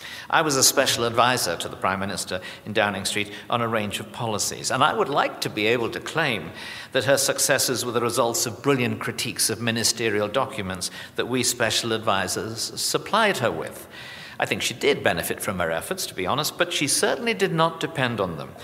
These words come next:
I can remember on one occasion, the Ministry of Defence turned out in force, complete with senior military officers in full rig, with full fig, with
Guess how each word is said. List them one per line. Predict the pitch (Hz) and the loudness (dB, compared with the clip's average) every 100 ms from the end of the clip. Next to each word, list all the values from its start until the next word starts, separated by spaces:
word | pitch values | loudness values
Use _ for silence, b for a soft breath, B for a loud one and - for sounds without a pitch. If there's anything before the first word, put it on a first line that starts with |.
| B B B | B B B
I | 156 | 2
can | 160 175 | 2 2
remember | 175 180 208 202 175 | 4 4 6 6 6
on | 160 156 | 6 4
one | 190 | 0
occasion, | 226 - 120 82 - - - B B | 0 -2 -2 -2 -4 -8 -14 B B
the | 135 | 0
Ministry | 143 185 180 - 143 | 2 2 2 2 0
of | 127 | 0
Defence | 117 - 123 104 98 | -4 2 2 2 -2
turned | - - 147 135 | -2 0 0 4
out | 123 117 | 4 4
in | 120 117 | -2 -6
force, | - 123 95 87 - B B - | -2 0 2 0 -4 B B -8
complete | 143 135 - 151 147 - | -8 -6 2 2 2 -2
with | 123 | 2
senior | - - 156 147 131 | 2 2 2 2 2
military | 123 139 131 - - | 4 2 2 0 2
officers | 123 - 117 117 107 | 4 4 0 0 -2
in | 107 104 | -4 -4
full | - - 143 127 | -6 0 2 2
rig, | 110 120 117 101 | 0 0 0 -2
with | 92 101 | -6 -6
full | - 131 123 | -6 -6 -6
fig, | - 113 95 | -4 -4 -2
with | 104 | -6